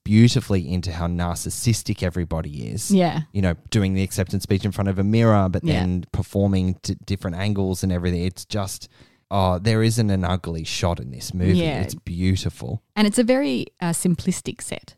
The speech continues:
Speaker 1: Yeah.
Speaker 2: too, isn't it?
Speaker 1: Gorgeous.
Speaker 2: Does it play out in the billionaire's house? Is he giving up his house for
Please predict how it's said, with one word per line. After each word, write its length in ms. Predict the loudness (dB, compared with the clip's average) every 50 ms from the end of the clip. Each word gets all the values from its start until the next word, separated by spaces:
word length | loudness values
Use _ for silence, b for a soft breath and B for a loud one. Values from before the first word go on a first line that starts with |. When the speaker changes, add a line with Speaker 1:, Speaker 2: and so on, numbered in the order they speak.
| _ -4
Speaker 1:
Yeah. 240 | 0 0 2 2 0
Speaker 2:
too, 280 | 0 0 0 0 0 -2
isn't 240 | -2 -2 -2 -2
it? 140 | -4 -4 -4
Speaker 1:
Gorgeous. 440 | -2 0 0 0 -2 -4 -6 -4 -2
Speaker 2:
Does 140 | -2 0 0
it 100 | -2 -2
play 200 | -4 -6 -4 -2 0
out 160 | 0 0 4
in 120 | 4 4 4
the 40 | 4
billionaire's 480 | 4 2 2 4 4 4 2 0 -2
house? 460 | -6 -6 -6 -4 -2 -2 -4 -4 -4 -4
Is 120 | -2 0
he 100 | 0 0
giving 240 | 0 2 2 2 2
up 100 | 2 0
his 140 | -2 -4 -2
house 500 | -2 -2 0 0 -2 -4 -6 -12 -14 -18 -20 -20 _ -4
for 420 | 0 0 2 2 0 0 -2